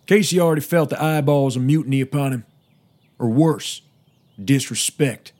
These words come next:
That is, if he didn't take action. But he wouldn't stoop to the level of a no-good piece of shit like Dwight Everly.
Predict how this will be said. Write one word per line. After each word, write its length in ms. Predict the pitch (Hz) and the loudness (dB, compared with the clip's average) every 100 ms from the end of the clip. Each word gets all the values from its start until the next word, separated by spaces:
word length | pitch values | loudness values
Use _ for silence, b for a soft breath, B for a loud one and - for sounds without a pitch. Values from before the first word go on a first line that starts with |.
| _ _ B | _ _ B
That 240 | 123 180 180 | 2 4 4
is, 300 | 180 147 - B | 2 0 -6 B
if 100 | 131 | 0
he 100 | 170 | 2
didn't 240 | 170 143 - | 4 2 2
take 220 | 143 139 | 2 2
action. 440 | 139 135 - 98 _ _ _ _ - | 0 0 -4 -8 _ _ _ _ -2
But 140 | 175 | 2
he 100 | 208 | 4
wouldn't 240 | 180 160 | 2 2
stoop 360 | 135 - 170 147 | -2 0 0 0
to 60 | 147 | 0
the 80 | |
level 320 | 135 151 151 143 | 2 4 4 2
of 80 | |
a 40 | 127 | 2
no-good 440 | 143 147 147 135 | 2 2 0 0
piece 200 | 147 143 | 0 0
of 80 | 117 | -2
shit 320 | - 156 131 | -2 0 0
like 180 | 139 123 | -2 -2
Dwight 260 | 135 139 135 | 0 2 0
Everly. 360 | 135 123 113 | -2 -4 -10